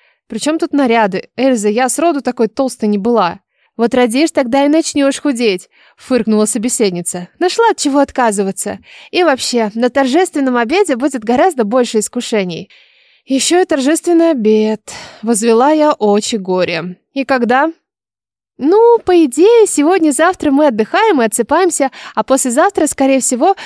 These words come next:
придётся отправиться в гости к отцу Лориану». «Какое счастье!» саркастически пробормотала я.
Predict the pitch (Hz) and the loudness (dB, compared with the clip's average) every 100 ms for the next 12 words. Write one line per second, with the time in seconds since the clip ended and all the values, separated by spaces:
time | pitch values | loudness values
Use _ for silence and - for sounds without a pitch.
0 | - - 254 214 330 359 - 349 320 233 | -10 -4 -2 0 0 0 0 0 0 -2
1 | - 220 247 254 - 233 196 208 - 240 | -2 0 0 0 -2 0 0 0 -2 -6
2 | 233 220 185 196 202 196 156 151 165 - | -6 -4 -4 0 0 -2 -4 -10 -14 -20
3 | _ _ _ _ _ _ - 214 - 294 | _ _ _ _ _ _ -4 -4 -2 0
4 | 359 349 - 214 196 - - 190 190 196 | 2 0 0 -2 -2 -4 -8 -8 -10 -14
5 | _ _ _ - - 254 - 277 359 349 | _ _ _ -10 -4 -2 0 -2 -2 -2
6 | 320 - 233 240 226 240 240 247 254 247 | -4 -4 -4 -2 0 0 0 0 0 0
7 | 202 185 | -2 -8